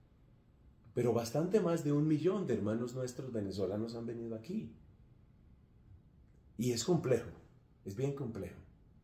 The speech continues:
Muchos de esos hermanos venezolanos en situaciones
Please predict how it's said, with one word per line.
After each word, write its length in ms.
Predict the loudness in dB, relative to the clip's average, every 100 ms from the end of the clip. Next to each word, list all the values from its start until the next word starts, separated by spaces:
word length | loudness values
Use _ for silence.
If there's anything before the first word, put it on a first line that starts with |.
| -20 -20 -20 -20 -20 -20 -20 -20 -20 -20 -20 -4 8
Muchos 480 | 10 10 6 4
de 60 | 4
esos 280 | 2 0 -2
hermanos 420 | -2 0 0 -2
venezolanos 760 | -6 -6 -8 -8 -8 -10 -14 -20 -20 -20 -20 -20 -4
en 160 | 0 0
situaciones 1040 | 0 -2 -4 -2 2 2 2 0 -6